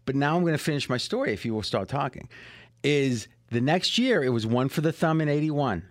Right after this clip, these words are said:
I remember I had the T-shirt. Didn't get one for the thumb. Eighty-two, eighty-three, eighty-four, none. Eighty-five, eighty-six, eighty-seven, eighty-eight, eighty-nine, finally Chuck Noll retires.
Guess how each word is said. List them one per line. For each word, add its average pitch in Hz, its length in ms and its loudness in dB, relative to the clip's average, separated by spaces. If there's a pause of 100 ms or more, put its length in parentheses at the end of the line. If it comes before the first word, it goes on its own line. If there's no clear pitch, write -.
(300)
I 104 100 -2
remember 123 340 0
I 123 100 2
had 139 140 2
the 135 80 -2
T-shirt. 135 460 -4 (680)
Didn't 117 220 2
get 117 180 0
one 107 160 0
for 98 120 -4
the 98 80 -2
thumb. 85 360 -4 (600)
Eighty-two, 131 680 2
eighty-three, 170 800 0 (100)
eighty-four, 131 720 0
none. 120 440 0
Eighty-five, 185 500 2
eighty-six, 175 320 2
eighty-seven, 190 360 2
eighty-eight, 190 380 2
eighty-nine, 175 500 4
finally 190 460 2
Chuck 180 280 2
Noll 156 300 2
retires. 147 880 0